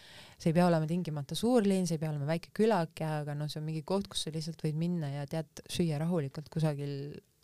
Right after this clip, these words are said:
hommikust või juua klaasike veini või, või siis,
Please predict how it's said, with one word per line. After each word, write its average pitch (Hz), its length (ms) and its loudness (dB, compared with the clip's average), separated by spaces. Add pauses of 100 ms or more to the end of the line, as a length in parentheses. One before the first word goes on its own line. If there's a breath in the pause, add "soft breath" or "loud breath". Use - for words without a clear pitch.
(160)
hommikust 165 720 0
või 143 460 -2
juua 151 300 -2
klaasike 160 640 -2 (680)
veini 160 420 2
või, 139 540 -2 (180)
või 147 160 4
siis, 135 220 -6